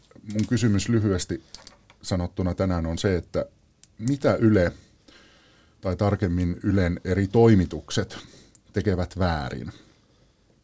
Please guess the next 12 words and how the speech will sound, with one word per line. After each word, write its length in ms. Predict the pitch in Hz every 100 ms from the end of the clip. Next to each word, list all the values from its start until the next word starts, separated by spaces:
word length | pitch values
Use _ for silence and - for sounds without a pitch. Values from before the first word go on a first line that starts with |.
| -
Ja 100 | 95
siitä 220 | 95 101 90
mun 160 | 90
kanssa 340 | 98 92 - 87
on 160 | 82 - - - - -
keskustelemassa, 920 | 143 - 123 117 110 110 110 - 101 - _ _ _ _ _ _ _ -
ö, 340 | 101 90 92 87 - -
toimittaja 520 | 120 107 - 101 95
ja 120 | 95
kirjailija 460 | - 107 104 101 104
Maria 380 | 113 107 110
Asunta. 360 | 113 - 120 107